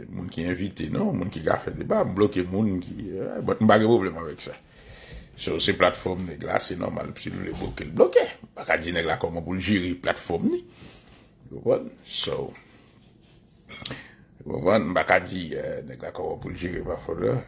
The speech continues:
Et m'la, oui, n'a pas gardé, ou li, Kobe. Pas qu'à dire, nous, comment nous gérer, plateforme, là. Cependant,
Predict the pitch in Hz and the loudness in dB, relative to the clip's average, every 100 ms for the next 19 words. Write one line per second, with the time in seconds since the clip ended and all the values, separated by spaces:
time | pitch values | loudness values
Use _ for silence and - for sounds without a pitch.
0 | - 101 156 139 127 123 131 123 113 123 | -4 2 8 12 12 12 10 6 6 6
1 | 123 123 - - - 107 101 98 - - | 6 2 0 -14 -8 -4 -4 -6 -12 -12
2 | 87 78 69 _ - - - - - - | -10 -10 -14 _ -20 -20 -20 -20 -20 -20
3 | - 87 87 87 85 87 82 - - 82 | -2 2 2 0 -4 -6 -6 -8 -6 -6
4 | 76 85 90 90 67 - - - - - | -4 -8 -8 -10 -12 -12 -10 -8 -8 -6
5 | - - - - 87 87 87 156 175 | -8 -8 -8 -4 2 4 10 10 10